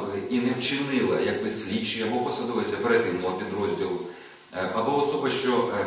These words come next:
бере участь у проведенні цієї негласної слідчої розшукової дії, ну, цьому вони не сприяли, або, е, з цією метою впливати на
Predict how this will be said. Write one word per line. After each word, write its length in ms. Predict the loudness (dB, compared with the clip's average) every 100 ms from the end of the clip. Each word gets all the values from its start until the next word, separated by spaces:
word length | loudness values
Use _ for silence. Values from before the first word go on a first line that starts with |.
| 0
бере 420 | 2 4 4 2
участь 400 | 0 0 -2 -2
у 40 | -4
проведенні 600 | -2 0 2 2 0 0
цієї 460 | -4 -2 0 0
негласної 520 | 0 0 0 0 -2 -4
слідчої 420 | -4 -6 -4 -4
розшукової 520 | -4 -6 -2 0 0
дії, 440 | 0 -2 -2 -4 -10 -16 -20 -20 -20 -16 -8
ну, 160 | -8
цьому 380 | -4 -2 0 -2 -6 -4
вони 180 | 0 2
не 60 | 2
сприяли, 680 | 0 0 0 2 2 2 2 0
або, 460 | 0 2 2 2 -2
е, 240 | -2 -2 -4 -4 -8 -12 -18 -10
з 120 | -4 0
цією 200 | 0 0
метою 260 | -2 0 0
впливати 1200 | 0 0 2 2 4 4 4 2 0 0 0 0
на 440 | 0 0 -2 -4